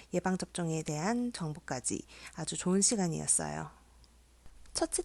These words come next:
때 이용한 조리원도 회진이 있긴 했지만 인터폰으로 아기 상태를 간략하게 전달해주고 끝난 반면 이번 조리원은 꼼꼼하게 설명해 주시는 점이 아주 좋았습니다. 퇴소를 앞두고는 부원장님의 컨설팅이 있어요.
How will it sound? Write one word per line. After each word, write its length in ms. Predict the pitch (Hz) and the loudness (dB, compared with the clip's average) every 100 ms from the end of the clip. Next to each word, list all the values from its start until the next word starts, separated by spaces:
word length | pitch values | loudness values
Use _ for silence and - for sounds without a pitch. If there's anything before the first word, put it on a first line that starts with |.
| - | 4
때 100 | 294 | 4
이용한 420 | 233 202 214 208 | 8 8 8 6
조리원도 760 | 196 180 185 165 160 208 190 214 | 4 4 4 4 4 4 6 4
회진이 400 | 285 - 311 214 | 2 2 4 4
있긴 320 | - 180 185 | 4 4 4
했지만 580 | 202 - 170 240 220 160 - - - | 4 0 6 6 6 4 -6 -16 2
인터폰으로 600 | 196 247 - 214 190 180 | 4 4 6 6 6 6
아기 280 | 147 151 196 | 4 2 4
상태를 420 | 240 233 214 180 | 4 4 4 2
간략하게 600 | - 180 185 - 220 196 | 4 4 4 4 0 2
전달해주고 720 | - 180 170 185 180 - 160 | 2 2 4 4 2 2 -2
끝난 360 | - 226 208 196 | 2 4 6 6
반면 420 | 151 135 170 175 165 - - - | 2 2 4 4 2 -10 -14 -2
이번 260 | 170 165 165 | 2 4 2
조리원은 540 | 165 147 147 147 156 | 2 2 2 2 0
꼼꼼하게 640 | - 302 330 330 269 180 | 0 -2 0 2 4 4
설명해 400 | 175 233 240 226 | 2 4 6 6
주시는 440 | 208 170 170 156 147 | 4 0 0 0 0
점이 380 | 139 180 269 - | 0 2 0 0
아주 240 | 160 151 | -2 -2
좋았습니다. 920 | - 160 156 - 135 131 143 139 139 - - - - - - - - - - - | -2 2 2 2 -2 0 0 0 -4 -14 -20 -20 -20 -18 -18 -18 -20 -20 -18 2
퇴소를 440 | 349 359 349 311 | 4 4 4 4
앞두고는 640 | 208 - 202 196 220 226 196 | 2 0 2 6 8 6 4
부원장님의 640 | 202 208 214 196 180 165 | 4 6 6 4 4 2
컨설팅이 600 | - 277 294 277 226 165 | 2 2 2 4 4 4
있어요. 540 | 143 - 139 143 147 | 4 2 4 4 2